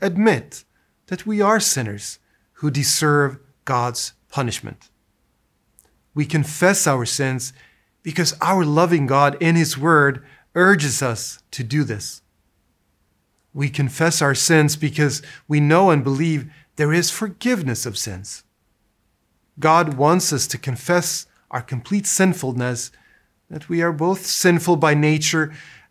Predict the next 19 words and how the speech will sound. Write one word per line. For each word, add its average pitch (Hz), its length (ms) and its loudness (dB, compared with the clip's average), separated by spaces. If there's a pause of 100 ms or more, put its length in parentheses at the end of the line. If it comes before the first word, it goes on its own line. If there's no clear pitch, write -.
and 175 300 2
that 175 160 0
we 156 120 2
have 135 140 0
sinned 151 520 2
against 139 460 -2
Him 120 100 -4
in 113 80 -4
thought, - 840 0
word, 156 640 0 (340)
and 151 220 0
action. 120 500 -6 (1400)
God 151 220 0
wants 170 360 2
us 131 160 -2
to - 100 -8
confess 156 540 -2
that 143 120 -4
our 139 200 0